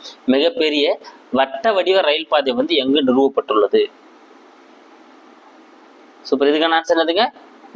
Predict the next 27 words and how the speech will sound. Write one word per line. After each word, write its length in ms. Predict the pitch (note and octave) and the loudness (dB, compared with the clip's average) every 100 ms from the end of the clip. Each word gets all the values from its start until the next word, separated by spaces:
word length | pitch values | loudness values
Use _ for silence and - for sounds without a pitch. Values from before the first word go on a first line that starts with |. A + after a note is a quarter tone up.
| B2+ | -2
பெங்களூரு 520 | D3+ E3 G#3 F#3 D#3 - - | 0 0 0 0 0 0 0
சி 120 | D3 C#3+ | -2 0
தாங்க. 180 | C3 A#2 - - - - - - C#3 | -2 -4 -8 -16 -20 -20 -20 -8 -4
ஓகேங்களா? 340 | C3+ C3+ D#3+ C3+ - - - | -2 0 0 -2 -10 -10 -4
So, 60 | D#3 | -2
பெங்களூர்ல 420 | E3 F#3+ G#3+ F3 E3 | 0 2 2 4 0
தான் 120 | D#3+ | 0
வந்து 140 | D3+ D3 | 2 2
ஏற்படுத்தியிருக்காங்க. 600 | C#3+ D3 C3+ C3+ C3+ F#3 - - - - C#3 | 0 -2 -2 -2 0 -2 -2 -12 -12 -2 0
இருநூத்தி 420 | F3 F3+ - A#3 - - - - C#3 | 0 -2 0 -2 -4 -16 -12 -2 0
எண்பத்தெட்டு 560 | E3 G3 G#3 E3+ - F3 D3 | 2 0 0 -4 -2 -4 0
கிலோமீட்டர். 420 | C3 B2 A#2+ G2+ C#3+ | 2 2 0 0 0
ஏற்கனவே 280 | C#3+ D3 F#3+ A3 | 0 2 0 0
சென்னையில 320 | F3 D#3 F#3+ E3+ | -2 0 0 0
இருக்குதுங்க. 480 | D3+ D3 C#3 C#3+ F#3+ - | 0 2 2 2 0 0
சென்னையில 280 | D#3 E3 D3+ | 0 2 2
வந்து 140 | E3 D3+ | 4 2
இருநூத்தி 260 | D#3 F3 D3 | 0 -2 -2
முப்பத்தஞ்சு 420 | C#3 F3+ E3 D3 C#3+ | 0 -2 -2 -2 0
கிலோமீட்டர் 300 | C#3+ C3+ C3+ | 0 0 0
தான் 100 | C3+ | 0
இருந்தது. 300 | B2+ A#2+ D#3+ G#3+ - - - C#3 | 0 0 0 0 -6 -20 -6 -4
இப்ப 100 | C#3 C#3 | 0 2
அதோட 180 | D3+ D#3+ | 2 0
அதிகமா 240 | C#3 C#3 F#3+ D3 | 0 0 0 2
இருநூத்தி 300 | C#3+ F3+ D#3+ | 0 0 0
எண்பத்தெட்டு 340 | C#3 C3+ C3 | 0 0 -2